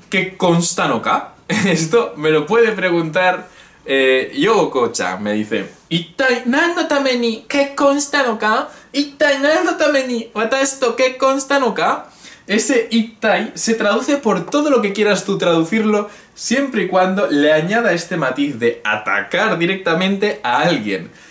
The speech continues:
En ese sentido, ittai no tiene una traducción como coño, o joder, o mierdas. No, no, no. Es el que tú le das con la intención de atacar, ¿no? Vamos entonces a,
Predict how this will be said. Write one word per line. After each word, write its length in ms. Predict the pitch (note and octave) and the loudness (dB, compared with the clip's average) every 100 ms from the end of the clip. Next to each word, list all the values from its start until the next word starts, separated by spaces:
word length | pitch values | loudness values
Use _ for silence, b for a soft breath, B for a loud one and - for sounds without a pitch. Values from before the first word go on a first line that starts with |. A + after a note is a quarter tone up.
| B B B _ _ - | B B B _ _ -4
En 100 | C3 | -2
ese 160 | D#3+ | 0
sentido, 540 | G3+ G#3 G3+ A3+ G#3 - - - | 0 0 0 -2 -2 -6 -20 -8
ittai 440 | F3+ E3 - G3 B3 | -6 -4 0 2 2
no 160 | G3+ | 2
tiene 240 | D3+ A#3+ B3+ | 0 0 0
una 140 | C#3 | 0
traducción 540 | B2 A#2 A2+ C3+ A#2+ | 2 2 2 0 -2
como 260 | A2+ G#2 F#2+ | -2 -4 -2
coño, 480 | - D#3+ D3 C3+ A2+ | 2 2 2 2 0
o 60 | |
joder, 580 | G#2+ A#2+ A#2 E3+ F3 D#3+ | 0 0 0 2 2 2
o 160 | B2+ A#2 | 2 2
mierdas. 680 | C#3 F3+ E3+ D3+ D3+ C#3 C3+ | 0 0 2 2 2 2 0
No, 160 | G3+ | 0
no, 100 | G#3+ | 2
no. 220 | G3 G#3 - | 0 0 0
Es 300 | F#3 G#3+ F3 | -2 -2 -2
el 160 | D#3+ | -2
que 100 | D3 | 0
tú 140 | D3+ F#3+ | -2 0
le 80 | E3+ | 0
das 320 | F#3+ A#3+ - | 2 0 -4
con 180 | - D3 | 0 2
la 120 | E3 | 2
intención 500 | F#3+ E3 D3+ E3+ E3+ | 0 -2 -2 -2 0
de 220 | - - | -2 -4
atacar, 500 | A2 G#2 G2+ G#2 F#2 | -6 -6 -6 -6 -8
¿no? 220 | G2+ G3+ - B B B B | -6 -8 -8 B B B B
Vamos 260 | - G#3 B3 | 0 2 2
entonces 680 | A3+ G#3+ G3+ A3+ A3+ - - | 2 2 2 2 2 -2 -6
a, 600 | D3 C#3+ C#3 C3 A2+ F#2+ | -2 2 2 2 0 -4